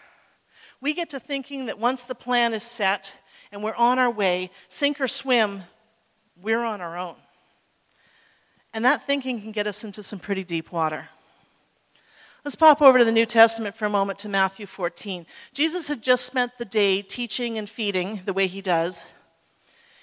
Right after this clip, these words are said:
And he sent the disciples in a boat to cross the lake while he f-,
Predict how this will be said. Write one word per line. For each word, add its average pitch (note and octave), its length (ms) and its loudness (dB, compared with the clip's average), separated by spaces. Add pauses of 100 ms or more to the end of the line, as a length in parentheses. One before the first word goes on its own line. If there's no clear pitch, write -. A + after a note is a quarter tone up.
(140)
And B3 80 2
he B3+ 80 4
sent E4 240 2
the G4 60 0
disciples C4 560 0
in A#3 80 -2
a A3 40 0
boat G#3+ 280 2
to G#3+ 60 -12
cross G#3 360 -2
the G3+ 100 -6
lake F3+ 320 -4
while E3+ 140 -4
he F3 140 -14
f-, - 180 -20